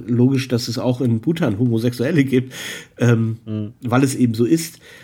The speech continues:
Speaker 1: Und natürlich wird das irgendwie auch diskutiert werden müssen. Und ich denke, innerhalb der Familie wird da auch nicht groß was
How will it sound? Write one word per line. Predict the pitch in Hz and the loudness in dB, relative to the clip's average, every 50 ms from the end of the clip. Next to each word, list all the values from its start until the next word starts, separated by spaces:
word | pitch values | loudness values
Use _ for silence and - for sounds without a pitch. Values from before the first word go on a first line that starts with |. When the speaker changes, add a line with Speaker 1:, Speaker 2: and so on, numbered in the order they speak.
| - _ _ _ | -20 _ _ _
Speaker 1:
Und | - 123 113 120 | -2 0 2 2
natürlich | 123 123 - 156 160 151 131 123 120 | 0 0 0 0 0 0 0 0 2
wird | 123 143 139 | 2 2 2
das | 131 117 - - | 0 -2 -2 0
irgendwie | 127 123 120 123 117 110 110 - | 0 2 2 2 0 0 -2 -2
auch | 117 117 117 | -4 -6 -6
diskutiert | - 117 - - - 117 - - 143 139 - | -8 -10 -8 -8 -8 -4 0 0 0 0 0
werden | 107 101 92 95 95 95 | -2 -4 -4 -4 -4 -2
müssen. | 101 107 107 - - 107 | -2 -2 -2 -4 -6 -8
Und | - 92 107 | -8 -8 -8
ich | - | -2
denke, | - 113 113 113 113 | 0 2 2 2 2
innerhalb | - 107 120 117 113 110 101 107 | 2 2 2 2 2 2 0 -2
der | 113 104 | -4 -4
Familie | - 110 98 101 110 117 117 110 107 | -4 -4 -2 0 2 2 2 2 2
wird | 113 113 113 | 0 0 0
da | 110 98 | -2 -2
auch | 101 110 - | -2 -4 -4
nicht | 113 104 - - - | -4 -6 -6 -12 -18
groß | - - 113 117 110 - - | -8 -4 -4 -4 -4 -4 -6
was | 113 - - | -8 -8 -10